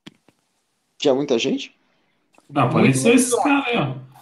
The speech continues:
Speaker 2: Me acorde quando o Fluminense pagar a Série B. Então, Ryan Giggs, você vai entrar em sono eterno.
Speaker 3: Ho-,
Speaker 2: Mas é
Speaker 3: hoje
Speaker 2: isso.
Speaker 3: veio muito lobisomem, Didi.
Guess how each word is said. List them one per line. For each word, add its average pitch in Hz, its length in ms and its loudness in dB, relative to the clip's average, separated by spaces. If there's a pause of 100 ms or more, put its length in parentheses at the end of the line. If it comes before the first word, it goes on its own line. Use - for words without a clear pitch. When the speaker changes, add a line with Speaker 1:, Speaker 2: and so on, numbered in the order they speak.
(340)
Speaker 2:
Me 160 100 4
acorde 196 520 2
quando 214 220 0
o - 20 -2
Fluminense 196 520 0
pagar 170 320 -2
a 180 60 -4
Série 170 280 2
B. 135 200 4
Então, 143 240 2
Ryan 170 240 2
Giggs, 143 240 2
você 135 60 -2
vai 135 140 2
entrar 151 280 2
em 147 80 4
sono 160 380 2
eterno. 127 640 0 (4000)
Speaker 3:
Ho-, 156 240 0
Speaker 2:
Mas - 140 2
é 170 60 10
Speaker 3:
hoje 143 200 8
Speaker 2:
isso. - 80 -4
Speaker 3:
veio - 180 -8
muito 240 260 4
lobisomem, 190 520 2
Didi. 143 500 -6